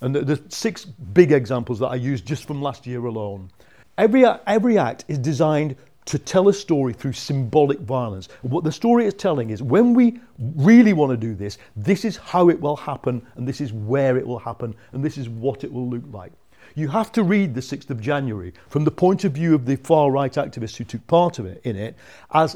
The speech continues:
a symbolic narrative. This is what will happen next time, but next time it will be for real. When they go to the Greek border and hand out leaflets to, to, to refugees coming across it,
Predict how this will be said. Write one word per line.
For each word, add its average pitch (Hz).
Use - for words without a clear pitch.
a 160
symbolic 165
narrative. 127
This 196
is 185
what 156
will 143
happen 135
next 160
time, 107
but 143
next 151
time 107
it 135
will 123
be 123
for -
real. 120
When 147
they 170
go 170
to 175
the 160
Greek 156
border 156
and 120
hand 180
out 156
leaflets 139
to, 127
to, 131
to 131
refugees 135
coming 127
across -
it, 92